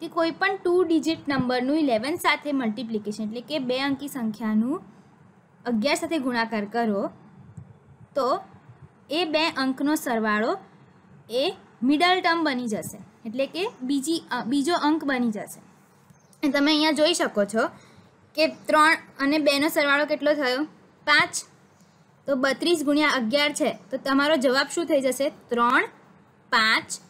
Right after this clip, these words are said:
ને બે. એટલે કે જે ત્રણ અને બેનો સરવાળો હોય એ ત્રણ ને બેની વચ્ચે મૂકી દેવાનો, એ તમારો જવાબ થઈ જશે. અને આ તમે કેલ્ક્યુલેટરથી બી check કરી લેજો. તમે કોઈ number લેજો,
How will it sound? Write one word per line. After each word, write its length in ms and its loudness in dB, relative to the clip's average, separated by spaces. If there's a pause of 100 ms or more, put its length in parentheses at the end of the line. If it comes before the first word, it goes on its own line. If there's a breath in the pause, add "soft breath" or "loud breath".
ને 160 2
બે. 240 2 (460)
એટલે 220 0
કે 200 -2
જે 140 -2
ત્રણ 400 2
અને 140 -2
બેનો 340 0
સરવાળો 560 0
હોય 360 2 (340 loud breath)
એ 60 -4
ત્રણ 340 2
ને 120 -2
બેની 340 0
વચ્ચે 340 -2
મૂકી 300 0
દેવાનો, 400 -4 (240)
એ 100 2
તમારો 460 0 (180)
જવાબ 300 2 (100)
થઈ 100 2
જશે. 300 -4
અને 520 -4
આ 40 4
તમે 200 -2
કેલ્ક્યુલેટરથી 600 0
બી 120 0
check 280 0
કરી 160 0
લેજો. 260 -4
તમે 260 -2
કોઈ 200 4
number 360 2
લેજો, 540 0